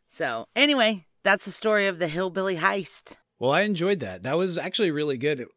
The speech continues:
Speaker 2: And it was kinda straightforward, too. Like, it wasn't all the twists and turns. It was like, you're not gonna believe how dumb these people can be.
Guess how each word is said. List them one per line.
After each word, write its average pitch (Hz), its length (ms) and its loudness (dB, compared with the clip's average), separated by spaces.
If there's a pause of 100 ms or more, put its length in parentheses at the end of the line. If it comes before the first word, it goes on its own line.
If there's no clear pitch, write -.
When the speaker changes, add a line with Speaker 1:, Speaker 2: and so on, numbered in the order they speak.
Speaker 2:
And 170 120 4
it 202 40 4
was 196 120 -2
kinda 254 300 0
straightforward, 131 920 -2
too. 95 240 -6
Like, 110 200 -8
it 143 120 -4
wasn't 165 420 -2
all 160 300 0
the 196 80 0
twists 214 300 0
and 208 120 0
turns. 208 440 -2 (220)
It 143 120 -4
was 143 200 -2
like, 135 260 -2 (220)
you're 143 220 -4
not 139 180 -2
gonna 117 120 -2
believe 110 280 -6
how 107 100 -8
dumb 98 220 -10
these 90 140 -12
people 95 260 -14
can 92 320 -12
be. - 320 -20